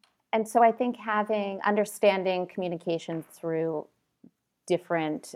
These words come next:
businesses as well was super helpful for me. And then probably the most informative that set me off on the path that I'm currently on was my junior year in college. I interned at Vogue. And that is where I was exposed to the,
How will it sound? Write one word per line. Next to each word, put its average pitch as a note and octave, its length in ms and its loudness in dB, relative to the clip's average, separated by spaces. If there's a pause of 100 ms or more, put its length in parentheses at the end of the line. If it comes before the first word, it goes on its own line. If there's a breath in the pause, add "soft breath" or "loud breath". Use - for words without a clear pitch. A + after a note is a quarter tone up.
businesses D#3 520 -2
as - 160 -8
well D3 180 0
was C#3+ 100 -8
super - 240 -6
helpful - 360 -8
for - 80 -6
me. D3 240 -6
And F#3+ 160 2
then F#3 180 4
probably F#3 320 6
the F3 100 2
most E3+ 240 0
informative E3+ 840 2
that - 360 0
set - 280 0
me E3 100 -2
off D#3 220 -2
on E3 140 -2
the D#3+ 80 -4
path D3+ 580 -4
that E3 180 0
I'm D#3 300 0
currently D3+ 480 -2
on D#3+ 440 -2 (440 soft breath)
was F3 160 -2
my E3+ 140 0
junior D#3+ 340 -2
year D#3 220 0
in D3 100 -6
college. C#3+ 400 2
I D3+ 80 -2
interned D3+ 420 -8
at - 160 -8
Vogue. - 320 -6 (1040)
And D#3+ 240 -6
that D3+ 180 6
is D3+ 160 -2
where D#3+ 140 4
I D#3 100 6
was D3+ 200 -4
exposed - 580 -2
to D#3+ 120 -10
the, - 120 -14